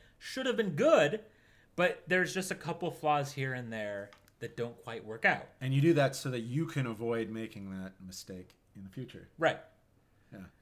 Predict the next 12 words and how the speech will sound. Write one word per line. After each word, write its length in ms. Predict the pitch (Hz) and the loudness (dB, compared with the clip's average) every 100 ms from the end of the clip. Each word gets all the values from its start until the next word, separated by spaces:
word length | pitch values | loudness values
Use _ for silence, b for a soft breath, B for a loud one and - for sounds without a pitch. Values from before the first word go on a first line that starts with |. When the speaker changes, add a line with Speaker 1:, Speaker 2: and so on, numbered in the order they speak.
| b b | b b
Speaker 2:
You 80 | 135 | -2
know, 100 | 156 | 0
we 120 | 151 | 0
could 100 | 139 | 0
probably 380 | 160 226 135 127 | 0 0 -2 -4
do 320 | - 131 135 | -4 -2 0
a 180 | 110 101 | -2 -4
whole 340 | - 123 117 120 | -6 -4 -4 -6
episode 440 | 123 123 - 101 | -8 -8 -8 -8
of 120 | 95 | -8
this 280 | 101 98 - | -10 -10 -12
on 460 | - 104 98 95 95 | -12 -12 -10 -10 -10